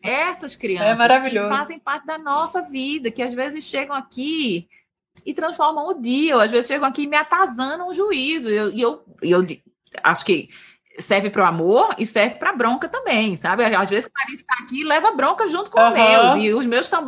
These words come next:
Speaker 1: lá e levam bronca, bronca junto com Clarice. Porque o cuidado prevê isso, não é só brincar. É se responsabilizar. E esse se responsabilizar é um convite pra você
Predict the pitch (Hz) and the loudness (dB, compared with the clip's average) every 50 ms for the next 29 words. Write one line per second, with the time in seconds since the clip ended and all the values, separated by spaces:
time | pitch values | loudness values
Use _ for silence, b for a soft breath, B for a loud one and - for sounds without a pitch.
0 | 262 240 214 220 240 285 330 330 294 302 302 - 370 254 247 269 269 - 294 226 | 0 2 2 2 2 2 0 0 0 2 2 0 0 0 -4 -6 -6 -8 -8 -6
1 | 208 220 240 - - 339 285 302 311 - - 349 349 349 381 453 440 330 254 247 | 0 0 0 0 0 -4 -4 -4 -8 -10 -12 -12 -2 0 0 2 2 0 -2 -4
2 | 262 254 - - 175 B B B B B B B B B - 240 - - 262 254 | -4 -6 -6 -8 -8 B B B B B B B B B -6 -6 0 2 2 2
3 | 233 - - 247 - 302 277 240 - - 202 202 214 240 311 381 381 - 247 240 | 4 2 -2 -4 -2 -4 -4 -4 -6 -8 -6 -2 0 2 2 2 0 0 -4 -2
4 | - 269 277 370 311 285 320 359 494 554 508 427 285 226 190 170 - - 170 175 | 0 2 2 2 0 0 -2 0 2 2 2 2 2 0 0 -4 -4 -4 -4 -2
5 | 190 240 370 508 508 415 - - 311 269 247 214 180 160 151 B B B B B | 0 0 2 0 0 -2 0 0 4 4 4 4 4 0 -2 B B B B B
6 | B _ _ _ _ _ 190 240 254 254 247 247 254 214 160 139 - 139 - _ | B _ _ _ _ _ 0 2 2 2 2 2 2 0 2 0 -2 -4 -8 _
7 | _ _ _ _ _ _ _ _ _ _ _ _ _ _ _ _ _ - - 185 | _ _ _ _ _ _ _ _ _ _ _ _ _ _ _ _ _ -2 -2 -2
8 | 180 - - - _ _ - 622 - - - - _ _ _ - - 339 339 349 | -2 -2 -10 -20 _ _ -14 -12 -12 -12 -14 -18 _ _ _ -4 -2 -2 -2 0
9 | 392 415 359 311 214 185 175 202 226 330 370 - 392 370 - 311 262 233 202 208 | -2 0 2 2 2 4 4 4 4 2 2 2 0 0 0 -2 -2 0 -2 -2
10 | - 190 190 - 180 170 170 165 160 190 208 220 247 330 370 370 381 294 269 220 | -2 -6 -4 -4 -2 -2 -2 -4 0 0 2 2 2 0 2 0 0 0 0 0
11 | 214 226 294 330 - - 359 339 339 359 359 - 320 254 269 302 508 | 0 -2 -2 -2 -4 -6 -6 -6 -4 -6 -6 -2 0 2 2 2 2